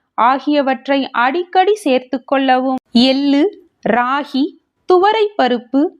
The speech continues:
முருங்கைக்கீரை, பரங்கிக்கீரை, தண்டங்கீரை,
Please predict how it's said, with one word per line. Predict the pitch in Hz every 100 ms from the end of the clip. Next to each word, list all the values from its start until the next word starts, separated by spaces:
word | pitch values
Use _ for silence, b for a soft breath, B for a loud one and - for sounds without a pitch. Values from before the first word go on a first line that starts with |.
| _ _
முருங்கைக்கீரை, | 233 294 370 427 392 - - 240 254 277 302 b b _ -
பரங்கிக்கீரை, | 277 330 403 427 427 _ 262 269 269 339 - _ _ -
தண்டங்கீரை, | 254 311 415 415 269 247 247 254